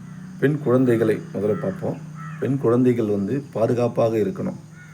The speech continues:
அதுக்கு என்னென்ன வேணும்னா, பெற்றோர்கள் பள்ளிக்கு செல்லும் போது உடன் செல்லுங்கள். இரண்டாவது,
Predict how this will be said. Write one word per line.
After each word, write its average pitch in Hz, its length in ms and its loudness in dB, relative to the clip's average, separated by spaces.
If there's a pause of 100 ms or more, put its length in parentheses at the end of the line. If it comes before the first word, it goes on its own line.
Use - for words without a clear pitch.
(460)
அதுக்கு 107 340 0 (100)
என்னென்ன 113 240 2 (220)
வேணும்னா, 104 320 -2 (180)
பெற்றோர்கள் 131 640 2
பள்ளிக்கு 120 500 2
செல்லும் 107 440 -2
போது 101 260 -2
உடன் 98 220 0
செல்லுங்கள். 95 560 -2 (1400)
இரண்டாவது, 110 600 4